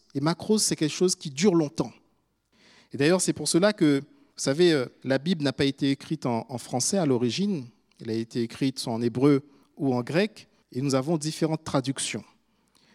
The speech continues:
Dans la traduction Louis second, qui est affichée, que, que nous avons communément, il est dit, « Et tardera-t-il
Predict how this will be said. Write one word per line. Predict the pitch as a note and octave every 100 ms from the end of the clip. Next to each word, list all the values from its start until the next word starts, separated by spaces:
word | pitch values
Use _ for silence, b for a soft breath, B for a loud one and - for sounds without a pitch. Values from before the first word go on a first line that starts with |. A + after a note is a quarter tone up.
| b b _
Dans | A#2
la | B2
traduction | D#3+ D#3 D#3 D#3+ C3+
Louis | D3
second, | D3+ C#3+ C3+ G#3 E4 b b b _
qui | - A#2+
est |
affichée, | A2 - A#2+ - A3+ C4
que, | - B2 A2+ A#2+ -
que | C3+
nous | B2+
avons | B2+ C#3 E3
communément, | D3+ C3+ C3 B2+ F3 C4+ - b b b b -
il |
est | C3+
dit, « | C#3 A3 A3+
Et | B3+
tardera-t-il | B3 A3 F#3+ E3+ D#3+ D#3 - G#3